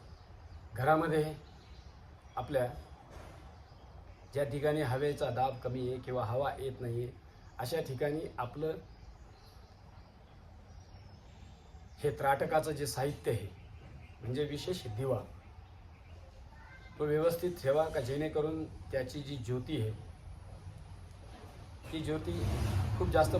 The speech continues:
फडफड करणार नाही किंवा खूप जास्त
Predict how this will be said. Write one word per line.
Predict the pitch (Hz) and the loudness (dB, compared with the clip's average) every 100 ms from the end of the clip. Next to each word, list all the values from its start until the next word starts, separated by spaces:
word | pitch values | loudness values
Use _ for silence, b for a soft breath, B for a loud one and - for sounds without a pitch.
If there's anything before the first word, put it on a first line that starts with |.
| - | 4
फडफड | - 170 | 6 6
करणार | 165 156 156 156 | 8 8 10 10
नाही | 147 143 - - - - - - - - | 10 6 4 0 -4 -4 -4 -2 -2 4
किंवा | 190 185 | 6 8
खूप | - - | 8 8
जास्त | 180 170 - | 8 6 6